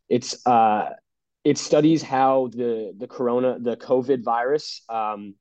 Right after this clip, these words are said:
can become resistant to certain antiviral drugs that we might throw at it. So basically what my research is, is I'm investigating whether or not a class of drugs that are currently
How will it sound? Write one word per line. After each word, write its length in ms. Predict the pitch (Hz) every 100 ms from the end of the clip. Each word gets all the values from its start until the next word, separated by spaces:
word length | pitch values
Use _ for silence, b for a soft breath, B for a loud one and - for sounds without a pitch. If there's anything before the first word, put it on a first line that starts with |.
| _
can 360 | 123 117 113 - _ _
become 600 | - 127 - 123 120 117 107
resistant 640 | 110 101 107 - 131 131
to 220 | - 110
certain 560 | - - 120 110 113 110 -
antiviral 580 | 113 120 110 107 104
drugs 380 | 95 95 107 113
that 160 | 120 110
we 280 | 107 107 - _ _ -
might 220 | 113 95
throw 260 | - 101
at 160 | 107 117
it. 160 | 127 -
So 160 | 117
basically 640 | 107 113 - 113 113 104 - _ _ _ _ _
what 120 | 143
my 120 | 143
research 560 | 131 131 131 135 120 135
is, 240 | 123 120
is 80 | 110
I'm 160 | 117 117
investigating 640 | 113 123 - 123 120 117
whether 240 | 117 113 117
or 60 |
not 320 | 113 110 110 - _ -
a 60 |
class 440 | 120 - 120 117 123
of 100 | 101
drugs 400 | 110 113 110 -
that 260 | 107 107 - _ _
are 200 | 120 113
currently 760 | 110 - 131 123 117 117 113